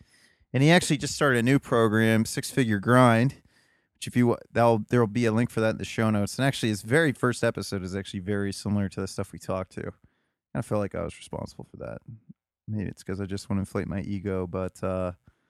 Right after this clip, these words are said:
yeah, basically, I, I've known Kevin a lot. He's helped me out a lot with, uh,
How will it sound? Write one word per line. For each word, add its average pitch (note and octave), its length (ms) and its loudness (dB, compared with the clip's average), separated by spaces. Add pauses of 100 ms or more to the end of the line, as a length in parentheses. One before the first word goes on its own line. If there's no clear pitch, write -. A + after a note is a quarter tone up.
(560)
yeah, E3+ 260 8 (460)
basically, F3+ 480 2
I, D#3 200 4
I've E3 180 4
known F3+ 180 6
Kevin D#3+ 260 2
a C3 80 4
lot. C3+ 180 2
He's C3 140 -4
helped B2+ 140 0
me B2+ 80 2
out B2+ 80 2
a A2 40 0
lot A2+ 360 2 (1080)
with, A#2 440 0
uh, A2+ 360 6